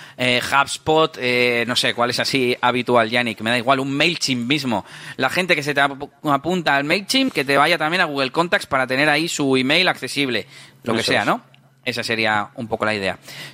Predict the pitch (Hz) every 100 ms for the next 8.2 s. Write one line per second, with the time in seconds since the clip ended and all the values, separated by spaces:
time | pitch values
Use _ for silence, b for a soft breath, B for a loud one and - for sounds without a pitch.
0 | - 151 147 180 185 190 185 170 180 180
1 | 127 156 147 113 120 135 143 - 151 165
2 | 165 - - 110 113 120 113 117 117 120
3 | 113 113 107 139 143 110 104 120 98 139
4 | 131 104 107 95 98 - 117 117 120 123
5 | 98 98 110 110 110 113 113 113 110 117
6 | 120 139 175 - B B B - 156 196
7 | - 156 160 - - 147 139 135 135 131
8 | 143